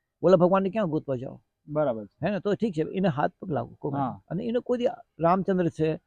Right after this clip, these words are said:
Speaker 1: ભગવાન કૃષ્ણ હતા, બધા લાગતા હતા.
Speaker 2: હમ.
Speaker 1: હે ને? અમારી પેઢી જો છે, નવી પેઢી છે ને, એ થોડા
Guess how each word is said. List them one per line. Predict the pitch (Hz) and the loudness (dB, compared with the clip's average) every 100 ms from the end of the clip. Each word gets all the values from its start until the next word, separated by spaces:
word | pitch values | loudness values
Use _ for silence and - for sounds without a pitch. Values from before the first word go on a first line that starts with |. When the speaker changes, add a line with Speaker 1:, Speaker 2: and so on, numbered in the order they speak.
| _ _ - | _ _ -4
Speaker 1:
ભગવાન | 135 170 | 4 2
કૃષ્ણ | 165 165 170 | 2 -4 -4
હતા, | 139 - | -6 -6
બધા | 196 180 | -6 -4
લાગતા | 381 185 - 139 | 0 -2 -2 -12
હતા. | - _ _ 147 | -14 _ _ -6
Speaker 2:
હમ. | 156 139 120 107 110 | -4 -4 -6 -10 -10
Speaker 1:
હે | 151 | -6
ને? | 185 | -4
અમારી | 143 170 196 | 0 2 2
પેઢી | 170 170 185 | 2 2 2
જો | 175 | 0
છે, | 170 185 | -2 -2
નવી | 175 156 170 | -2 -2 -2
પેઢી | 147 147 | -2 -2
છે | 123 170 | -2 -4
ને, | 180 | -4
એ | 160 | -4
થોડા | 156 170 | -2 -2